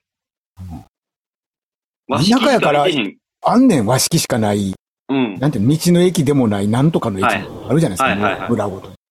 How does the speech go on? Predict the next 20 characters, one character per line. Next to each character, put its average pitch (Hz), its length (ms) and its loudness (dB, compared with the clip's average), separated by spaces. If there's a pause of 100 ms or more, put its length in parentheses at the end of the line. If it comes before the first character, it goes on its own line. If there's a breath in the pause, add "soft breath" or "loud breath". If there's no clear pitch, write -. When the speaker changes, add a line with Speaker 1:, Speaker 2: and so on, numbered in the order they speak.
(340)
Speaker 1:
そ 165 100 -8
こ 196 100 0
で 185 80 2
あ 269 140 2
か - 380 2
ん 226 80 4
と 147 80 2
思 143 140 2
っ 120 40 -2
て 127 100 -6
入 123 200 -2
っ - 20 -4 (200)
て、 117 280 -4 (1700)
和 131 160 -4
式 - 220 -8
し - 80 -8
か 117 120 -8
な 110 180 -6
い。 101 40 -8
っ - 20 -10